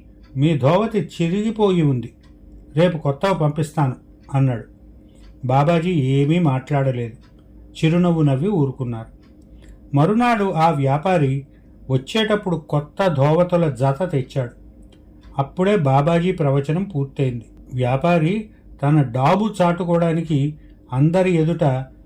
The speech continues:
ధోవతుల జత ఆయన ముందు ఉంచాడు. అలా సమర్పించడంలో కూడా ఎలాంటి వినయమూ లేదు. బాబాజీ కనులు పైకెత్తి అతన్ని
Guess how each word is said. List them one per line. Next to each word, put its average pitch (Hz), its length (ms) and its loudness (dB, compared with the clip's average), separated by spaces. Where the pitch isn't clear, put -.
ధోవతుల 175 600 2
జత 135 520 -2
ఆయన 139 300 2
ముందు 127 260 -2
ఉంచాడు. 123 380 -4
అలా 143 220 4
సమర్పించడంలో 151 1000 -2
కూడా 151 420 -2
ఎలాంటి 147 500 2
వినయమూ 147 520 2
లేదు. 147 320 0
బాబాజీ 156 500 0
కనులు 156 400 0
పైకెత్తి 151 680 -2
అతన్ని 139 380 0